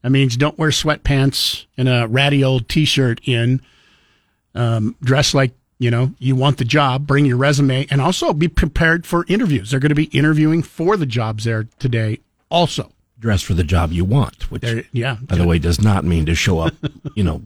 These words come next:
Speaker 2: dressed like an astronaut.
Speaker 1: So, once again, that is going on ten to one today. If you're interested in, uh, one of those jobs or just want to get information on those jobs and find out, it's gonna be going on at the Idaho Department of Labor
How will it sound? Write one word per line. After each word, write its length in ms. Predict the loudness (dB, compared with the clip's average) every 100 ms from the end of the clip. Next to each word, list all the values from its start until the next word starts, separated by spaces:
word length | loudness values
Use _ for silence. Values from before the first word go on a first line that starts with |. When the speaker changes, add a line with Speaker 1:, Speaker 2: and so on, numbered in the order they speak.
| -8
Speaker 2:
dressed 280 | -2 -2 -2
like 160 | -4
an 80 | -2
astronaut. 460 | 0 -2 -4 -8 -10 _ -20 -20 -16 -16 -14 -14
Speaker 1:
So, 240 | -4 0 2
once 240 | 2 2
again, 220 | 2 2
that 140 | 2 0
is 100 | 0
going 280 | 0 2
on 320 | 2 2 0 -4 -20 _ _ _
ten 500 | 0 4 4 2 -2 _ -6
to 140 | -2
one 320 | 2 2 2
today. 380 | 0 -2 0 0
If 120 | 0
you're 140 | -2 0
interested 500 | -2 -4 -2 -2 0
in, 320 | 0 0 0
uh, 180 | 0 -2
one 140 | -2
of 80 | 0
those 140 | 0
jobs 400 | 0 -2 0 -2
or 20 |
just 220 | -4 -4 -2
want 100 | -2
to 60 |
get 100 | 0
information 540 | -2 0 0 0 0 2
on 140 | 2
those 160 | 0 0
jobs 280 | -2 -2
and 80 | -4
find 300 | -2 -2 0
out, 220 | 0 -2 -4 -16 -20 _
it's 120 | -10
gonna 100 | -4
be 100 | -2
going 280 | 0 2 2
on 180 | 0 -2
at 280 | -2 -4 -2
the 180 | -2 0
Idaho 240 | 0 0
Department 480 | -2 -2 -2 0 -2
of 120 | -2
Labor 400 | 0 2 0 -2